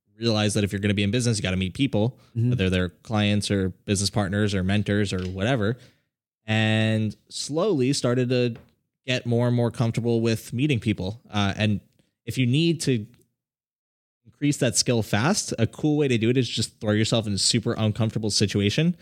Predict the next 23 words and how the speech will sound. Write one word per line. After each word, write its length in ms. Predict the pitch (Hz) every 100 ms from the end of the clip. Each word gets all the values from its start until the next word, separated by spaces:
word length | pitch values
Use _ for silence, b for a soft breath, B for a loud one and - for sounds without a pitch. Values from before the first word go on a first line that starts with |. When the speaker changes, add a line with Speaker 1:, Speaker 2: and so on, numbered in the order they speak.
| B B B
Speaker 1:
And 100 | 107
so 320 | - 113 104 98
I'll 120 | 104
tell 160 | -
you 120 | 110 107
about 260 | 107 98
the 140 | 101 98
story 480 | - 120 113 110
that 140 | 107 101
involves 720 | 101 101 104 104 101 - - b b b _ _ _ -
Comic-Con 640 | 123 120 - 113 113 113
and 580 | - 107 104 101 98 - - _ _ _ _ _ _
South 400 | - - 101 107
Beach 240 | 110 104 101
models, 580 | 95 101 143 170 - -
or 80 | 92 -
just 160 | _ _ 101
hot 180 | 98
girls 300 | 104 98 104
on 120 | 98 101
South 260 | 98 110
Beach, 340 | 147 190 -
Speaker 2:
<laughs> 60 | -